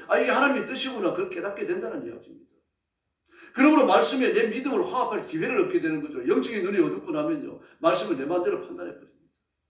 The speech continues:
하나님의 말씀을 받는 게 아니죠.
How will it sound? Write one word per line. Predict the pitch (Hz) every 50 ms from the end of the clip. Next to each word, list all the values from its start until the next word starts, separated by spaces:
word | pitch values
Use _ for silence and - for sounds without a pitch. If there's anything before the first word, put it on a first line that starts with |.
| _ _ _ _ _ _ _ _ _ _ _ _ _ _ _ _ _ _ _ _ _ _ _ _ _ _ _ _ _ _ _ _ _
하나님의 | - 254 277 277 277 269 254
말씀을 | 214 175 180 - - 233 214 185 - -
받는 | 139 143 147 151 156
게 | 170 165
아니죠. | - - - - - - -